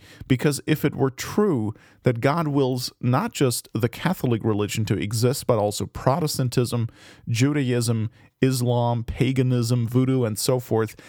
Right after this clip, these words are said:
then all of God's revelation would be a lie.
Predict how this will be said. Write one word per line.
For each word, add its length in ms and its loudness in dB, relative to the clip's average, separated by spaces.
then 260 2
all 400 0
of 320 -2
God's 400 0
revelation 1040 0
would 280 0
be 120 2
a 100 2
lie. 600 -2